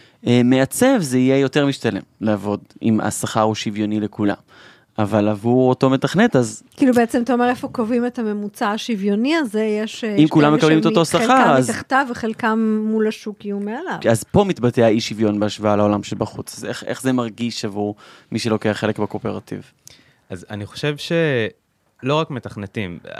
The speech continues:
Speaker 3: אנשים בקואופרטיב, בסוף, הם, הם אנשים מוכשרים,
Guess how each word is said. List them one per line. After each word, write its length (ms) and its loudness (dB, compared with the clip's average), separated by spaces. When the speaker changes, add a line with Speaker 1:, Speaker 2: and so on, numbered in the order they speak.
Speaker 3:
אנשים 420 -4
בקואופרטיב, 800 -6
בסוף, 480 -6
הם, 100 -12
הם 120 -8
אנשים 260 -8
מוכשרים, 560 -6